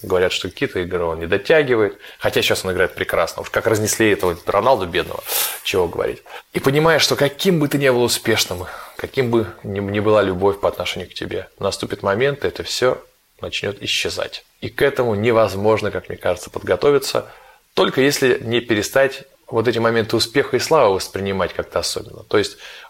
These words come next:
уйти в этот такой дзен, а, отсутствие переживаний, ну,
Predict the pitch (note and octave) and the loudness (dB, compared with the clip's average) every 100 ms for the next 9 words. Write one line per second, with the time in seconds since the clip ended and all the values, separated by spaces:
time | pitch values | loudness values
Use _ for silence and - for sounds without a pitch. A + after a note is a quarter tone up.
0 | - A2 B2 B2 G#2+ - G2 A2+ G#2+ D#3+ | 0 0 4 4 4 2 2 0 4 4
1 | G#3 G#3 - - - - G2 G2 - A#2+ | 4 2 -8 -20 -12 -4 0 2 2 0
2 | - G2+ A2 G#2 A2+ D#3+ G3+ D3+ B2 C#3 | 0 -2 0 2 4 4 4 2 0 -2
3 | - | -4